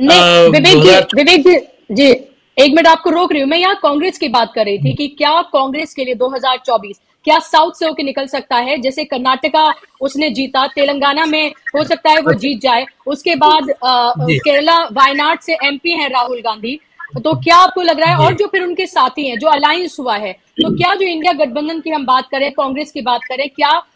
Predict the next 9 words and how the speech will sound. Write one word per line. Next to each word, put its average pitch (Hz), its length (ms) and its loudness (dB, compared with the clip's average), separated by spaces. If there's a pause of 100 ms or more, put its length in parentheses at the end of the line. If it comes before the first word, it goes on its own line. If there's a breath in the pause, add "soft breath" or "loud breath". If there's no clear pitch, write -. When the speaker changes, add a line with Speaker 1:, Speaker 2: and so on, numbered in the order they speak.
(100)
Speaker 1:
South 320 420 2
से 370 360 -4
एक, 359 160 -8
एक 330 200 -6
comfortable 320 460 -6
position 302 560 -6 (260)
मिल 311 200 -2
सकती 302 400 -4
है, 277 300 -4